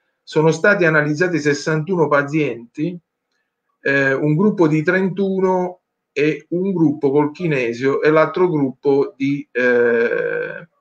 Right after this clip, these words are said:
trenta, ok? Eh, quindi è stato fatto un, eh, un bendaggio placebo e invece un bendaggio kinesio corretto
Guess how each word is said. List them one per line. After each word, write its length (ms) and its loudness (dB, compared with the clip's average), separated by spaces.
trenta, 880 -4
ok? 640 -2
Eh, 360 2
quindi 240 2
è 40 6
stato 300 4
fatto 480 2
un, 500 -2
eh, 340 0
un 280 -2
bendaggio 560 2
placebo 840 2
e 100 -8
invece 440 -6
un 300 -4
bendaggio 920 0
kinesio 520 -4
corretto 880 -2